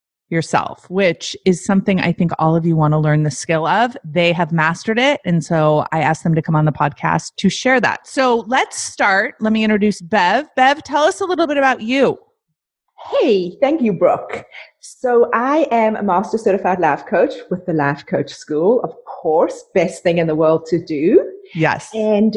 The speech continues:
Speaker 2: I spend the bulk of my working life as a contractor for the Life Coach School.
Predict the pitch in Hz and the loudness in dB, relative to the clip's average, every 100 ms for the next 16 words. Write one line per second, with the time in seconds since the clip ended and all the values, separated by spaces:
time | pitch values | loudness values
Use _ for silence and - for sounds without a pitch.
0 | 233 190 196 - 214 202 185 170 _ 185 | 2 2 2 -2 0 2 0 -4 _ -6
1 | 180 226 269 - - 202 196 190 190 185 | 0 2 2 0 -2 0 0 0 0 2
2 | 175 175 175 170 170 208 214 208 202 156 | 2 2 0 -2 2 2 0 -4 0 0
3 | 196 523 - - - - 185 185 185 - | 0 -2 -6 -18 -20 0 0 0 -8 -4
4 | 196 196 202 202 196 196 165 156 156 - | -2 0 0 0 -2 0 0 0 0 -2
5 | 196 170 - - 165 147 196 403 - | -2 -2 -4 -8 -2 0 2 0 -2